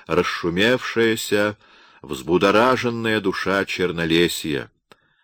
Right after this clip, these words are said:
а над нею аж стонал в туче темно-сизый ливень или град. Только бы не град! Высоко вспыхнула надломленная молния,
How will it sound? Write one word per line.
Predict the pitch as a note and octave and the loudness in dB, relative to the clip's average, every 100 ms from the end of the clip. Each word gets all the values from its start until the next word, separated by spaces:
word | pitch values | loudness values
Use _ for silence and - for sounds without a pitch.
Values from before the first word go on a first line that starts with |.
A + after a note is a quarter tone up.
| _ | _
а | - | -6
над | E2 D#2+ D2 | -2 -2 -2
нею | G2 D3 C3 - | 2 4 4 2
аж | F2 - | -2 -6
стонал | - - D#2+ D#2+ F#2 E2+ | -12 -6 -6 -2 -2 -2
в | - | -6
туче | - G#2+ A2 - F#2+ | -4 -2 -2 -4 -6
темно-сизый | - F2+ E2+ E2 D#2+ - E2+ C#2+ C#2+ | 0 2 2 -2 -6 -6 -6 -4 -4
ливень | C#2+ G#2 A#2+ A2+ A2 - _ | -2 0 0 -4 -8 -20 _
или | - F2 D#2+ | -8 -4 -4
град. | C#2+ D2 C2 - - _ _ _ _ _ - | -4 -6 -6 -10 -20 _ _ _ _ _ -2
Только | G#2 G2+ - | 2 2 0
бы | F2 | -4
не | E2 | -4
град! | C#2+ D2 A#1+ - _ - _ _ _ _ _ _ _ _ _ _ _ _ _ _ _ | -4 -6 -8 -12 _ -20 _ _ _ _ _ _ _ _ _ _ _ _ _ _ _
Высоко | D2+ F#2 F#2+ A#2 G#2+ | -4 0 4 4 4
вспыхнула | - A2 A2 - G2 F#2+ | 2 -2 -2 0 0 2
надломленная | F2+ F2+ D#2 F2 F2 E2+ D#2+ D#2+ | 0 -2 0 2 2 -2 -2 -2
молния, | D#2 F#2 G#2+ G#2 G2 | 0 0 0 -2 -4